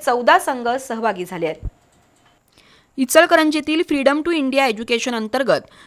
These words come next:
राऊंड टेबल इंडिया या संस्थेच्या वतीनं बिझनेस क्रिकेट प्रीमियर लीग स्पर्धेचं आयोजन करण्यात आलंय. स्पर्धेचं उद्घाटन आणि क्रिकेट किट, चषकाचं अनावरण अप्पर पोलीस अधीक्षक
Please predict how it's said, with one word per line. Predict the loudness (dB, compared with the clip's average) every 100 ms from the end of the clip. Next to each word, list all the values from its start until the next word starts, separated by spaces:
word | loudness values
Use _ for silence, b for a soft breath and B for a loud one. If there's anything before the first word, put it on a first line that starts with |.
| b
राऊंड | 6 6 4
टेबल | 0 2 0
इंडिया | 0 0 2 0 0
या | -2 -2
संस्थेच्या | -2 -2 -2 0
वतीनं | 0 0 -2 -2 -4 B B
बिझनेस | -2 0 2 0 0
क्रिकेट | -4 -2 -2 -2
प्रीमियर | -4 -2 -2 -2
लीग | -4 -6
स्पर्धेचं | -4 -2 0 0 2
आयोजन | 0 0
करण्यात | -2 -2 -2 -2
आलंय. | -4 -6 _ b b b
स्पर्धेचं | 0 2 4 2
उद्घाटन | 0 0 2 2 2
आणि | 2 0
क्रिकेट | -2 -2 -2 -2 -4
किट, | -6 -6 -6
चषकाचं | -4 0 2 4 4
अनावरण | 4 4 2 0 -2 B B
अप्पर | -2 4 4
पोलीस | 4 0 2
अधीक्षक | 0 0 0 0